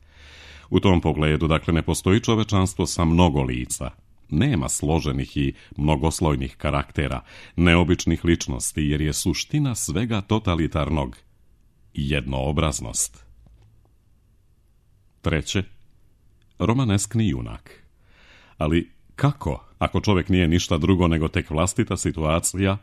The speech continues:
jedna situacija u datosti? Uza sve to, možda još ponešto može da bude spaseno. Male gluposti, bizarna komičnost i bedastoća,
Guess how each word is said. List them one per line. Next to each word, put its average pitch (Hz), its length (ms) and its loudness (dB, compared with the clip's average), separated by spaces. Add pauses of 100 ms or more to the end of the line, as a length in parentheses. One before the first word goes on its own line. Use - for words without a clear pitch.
(220)
jedna 110 460 2
situacija 73 680 -2
u 71 80 0
datosti? 73 640 -2 (960)
Uza 98 240 4
sve 107 220 0
to, 113 340 0 (160)
možda 80 300 2
još 80 240 0
ponešto 92 420 2
može 110 220 0
da 113 100 -2
bude 120 200 -2
spaseno. 113 640 -2 (380)
Male 73 340 0
gluposti, 82 760 0
bizarna 78 600 0
komičnost 92 680 0
i 69 140 2
bedastoća, 73 800 -4